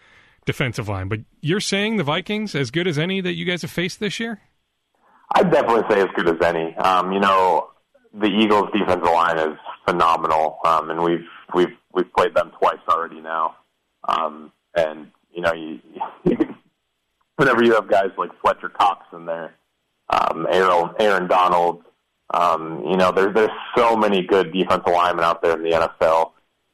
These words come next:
Speaker 2: um, and, and so many good groups of those good off-, or defensive linemen. It, it gets difficult to start saying who's best and, you know, who's, um, whatever. It, it, it really just comes down to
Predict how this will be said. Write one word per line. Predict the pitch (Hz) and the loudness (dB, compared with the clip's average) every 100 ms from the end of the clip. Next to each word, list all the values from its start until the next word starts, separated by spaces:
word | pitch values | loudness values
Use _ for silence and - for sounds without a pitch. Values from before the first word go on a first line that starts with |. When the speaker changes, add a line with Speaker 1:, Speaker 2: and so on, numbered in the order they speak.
| - | -8
Speaker 2:
um, | - - 80 82 - - | -4 -2 -2 -6 -12 -4
and, | 87 82 82 | -2 0 0
and | 80 80 - | 0 -4 -2
so | 107 98 | 0 2
many | 92 87 82 | 0 0 2
good | 95 85 | 2 2
groups | 90 90 87 - - | 0 2 2 -4 -4
of | 73 85 | -2 0
those | 87 85 78 - | 2 2 -2 -4
good | 90 85 | 0 2
off-, | 82 - 92 92 | 2 0 -4 -2
or | 90 | -2
defensive | 90 87 87 85 | -2 -4 -2 2
linemen. | 80 80 82 82 | 2 2 -2 -2
It, | 82 87 | 0 2
it | 92 101 | 0 0
gets | 92 - | -2 0
difficult | - 98 98 87 - | 0 0 0 -2 -2
to | - | -2
start | 92 82 - - - _ - | 0 0 -2 -20 -20 _ -2
saying | 107 95 | 0 2
who's | 90 98 85 | 2 0 2
best | 98 98 - - 95 | 2 2 2 -4 -2
and, | 87 85 87 | 0 0 0
you | 90 | 2
know, | 87 85 | 4 2
who's, | 101 92 85 - _ _ _ _ _ - | 2 0 -2 -8 _ _ _ _ _ -2
um, | 87 82 82 | 2 2 2
whatever. | 90 90 85 87 85 | 2 4 4 4 4
It, | 90 | 4
it, | 101 90 98 | 2 2 2
it | 101 | 4
really | 117 101 101 95 | 2 4 2 2
just | 92 98 - | 2 0 2
comes | 104 92 95 | 0 0 0
down | 92 92 92 | 2 2 0
to | 92 87 87 85 | 2 4 4 0